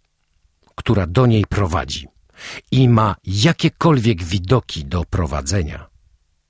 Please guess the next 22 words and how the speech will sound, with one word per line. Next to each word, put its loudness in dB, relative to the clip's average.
Jeżeli 4
się 4
popiera 2
w -6
wojnie 2
dwa 2
potężne 2
państwa, -8
to 0
o -2
tyle 2
jedynie -2
wolno 4
to 0
nazywać 0
walką 0
o -2
niepodległość, -2
o -2
ile 6
się 0
ma 0